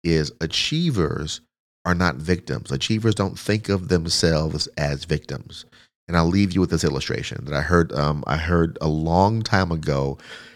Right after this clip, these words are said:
from the filmmaker Mel-, uh, Melvin Van Peebles. And it was talking about, um, describing a bumblebee. And, <laughs> and, and he said basically that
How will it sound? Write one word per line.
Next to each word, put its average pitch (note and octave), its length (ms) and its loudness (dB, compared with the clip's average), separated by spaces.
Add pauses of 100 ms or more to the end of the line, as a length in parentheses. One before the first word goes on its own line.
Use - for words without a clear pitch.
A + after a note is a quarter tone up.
(140)
from E2 200 2
the D#2+ 100 4
filmmaker E2+ 680 2
Mel-, D#2+ 720 0
uh, D2+ 160 2
Melvin F2 360 2
Van D#2 180 0
Peebles. - 500 -6 (400)
And F2+ 100 6
it E2 80 2
was D2+ 120 0
talking F2+ 420 0
about, D#2 500 0 (400)
um, D#2+ 280 4
describing F2+ 500 4
a D#2 60 0
bumblebee. D#2+ 720 0 (220)
And, F#2+ 340 4 (180)
<laughs> - 120 -4
and, G#2 200 4
and G#2+ 180 -2
he A#2 200 0
said G2 440 6 (680)
basically E2+ 800 2 (160)
that F2 400 0